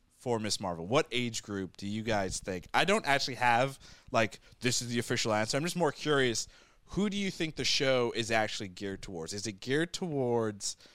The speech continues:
the millennial group, like our age group, or do you think it's supposed to be for a younger generation, like, you know, the kids that would wake up,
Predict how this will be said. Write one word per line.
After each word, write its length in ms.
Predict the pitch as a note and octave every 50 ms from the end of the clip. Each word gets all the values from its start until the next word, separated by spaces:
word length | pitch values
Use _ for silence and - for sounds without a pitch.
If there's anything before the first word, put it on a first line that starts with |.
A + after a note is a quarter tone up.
| - - _ _ _ _ _ A2
the 640 | A2 A#2+ A#2 A#2 A2+ A2 A2 G#2+ G#2 G2+ G2 F#2+ - _ _ _ _ -
millennial 600 | G#2+ G#2+ A2 A#2 B2 C3+ C#3 C#3 C#3 C3 B2+ B2
group, 400 | A2 G#2 G2+ G2 G2 F#2 - -
like 160 | G2 F#2 - -
our 360 | - A2+ A#2+ C3 C#3 C#3 C3
age 360 | - F#2+ G#2 G2+ G2 F#2 F#2+ -
group, 380 | - F#2 F2+ F2+ E2+ - - -
or 80 | A2 G#2
do 80 | G2 G#2+
you 60 | A2+
think 200 | - D3 D3 D3+
it's 260 | C3+ A2 - - - -
supposed 580 | - - B2+ - - - D3 F3 - - - -
to 60 | B2
be 440 | A2 G#2 G2 F#2 F2+ F2 E2+ F2 - _ _ _ _ _ _ _ _
for 240 | _ - A#2+ A2+ A2
a 40 | G#2
younger 500 | G#2 G#2+ A#2 A#2+ B2+ A#2+ A#2 A2+ A2 G#2
generation, 640 | G2 A2 G#2 G2+ F#2+ F#2+ F#2+ F#2+ - - G2 F#2 F#2
like, 420 | F2+ F2+ E2+ E2 _ - - - _ _ _ _ _ _ _ -
you 120 | C3+ B2+
know, 240 | A#2 G#2+ F#2+ F2 E2+
the 140 | - A2+ G#2
kids 400 | - - C#3+ B2+ B2 A#2+ - -
that 180 | A2 G#2+ G#2
would 120 | G#2 G2 F#2+
wake 240 | G2+ G2 G2 -
up, 180 | G#2+ G2 -